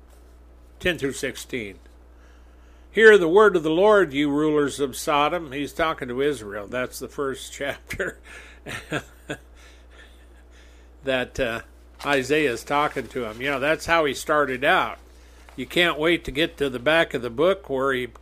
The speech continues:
starts talking about mercy. "Hear the word of the Lord, you rulers of Sodom." I could say that to America. <laughs> "America, hear the word of the Lord, you rulers of Sodom.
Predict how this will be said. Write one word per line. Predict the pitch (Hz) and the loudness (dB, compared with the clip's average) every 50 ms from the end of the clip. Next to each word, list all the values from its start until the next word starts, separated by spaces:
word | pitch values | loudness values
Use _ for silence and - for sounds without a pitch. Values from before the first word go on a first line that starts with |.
| - - - 190 175 | -20 -20 -20 -20 -16
starts | - - - - 156 156 151 - - - | -14 -10 -4 0 0 0 0 -4 -6 -6
talking | - 151 151 139 - 139 135 | -4 -4 -4 -4 -6 -8 -10
about | 131 127 143 139 135 120 117 | -6 -4 -2 -2 -2 -4 -6
mercy. | 143 165 190 196 190 - - 110 95 90 - - - - - - - - - - - - - - - - - - - - - - - - | -4 -2 -2 -2 -4 -6 -8 -10 -10 -10 -14 -20 -20 -20 -20 -20 -20 -20 -20 -20 -20 -20 -20 -20 -20 -20 -20 -20 -20 -20 -20 -20 -8 -2
"Hear | - 202 226 233 226 | 4 8 8 10 10
the | 220 202 | 10 10
word | 208 226 226 220 208 | 10 10 8 8 6
of | 196 | 6
the | 190 | 6
Lord, | 185 190 220 240 233 226 208 165 | 6 6 6 8 8 6 6 6
you | 156 160 156 | 2 0 0
rulers | 147 156 165 160 156 147 139 123 135 | 2 2 2 2 2 0 -2 -2 -4
of | 139 131 127 | -6 -6 -6
Sodom." | - - 151 147 147 147 151 165 175 180 170 - - - - - - - - - - - - - - | -4 0 2 2 4 4 2 2 0 -2 -6 -14 -18 -20 -20 -20 -20 -20 -20 -20 -20 -20 -14 -6 -4
I | 170 180 | -2 -2
could | 175 151 - | -2 -2 -2
say | - - 180 175 170 | 0 0 2 2 2
that | 147 139 165 165 180 170 - - | 2 2 2 2 2 0 -2 -6
to | - 165 160 | -6 -6 -6
America. | 156 147 147 165 185 190 196 190 - - 113 101 - 294 - | -4 -2 0 0 2 2 0 -2 -2 -6 -8 -8 -10 -12 -16
<laughs> | - - - 294 | -18 -14 -2 0
"America, | 156 170 185 220 240 254 247 226 - - 196 147 127 113 | 0 6 8 10 10 12 10 10 8 6 4 2 2 2
hear | - 160 196 214 208 | 2 4 6 6 6
the | 202 202 | 6 8
word | 190 208 220 214 208 196 | 8 10 10 10 8 6
of | 190 | 4
the | 196 196 | 2 2
Lord, | 190 214 226 226 220 208 190 156 | 4 6 8 8 8 8 6 4
you | 151 156 | 2 2
rulers | 156 160 180 185 202 208 202 196 185 165 143 | 4 4 6 8 8 8 6 6 2 0 0
of | 156 151 143 | -4 -6 -6
Sodom. | - - 190 185 196 196 196 220 214 208 | -4 0 2 4 4 4 4 2 0 -2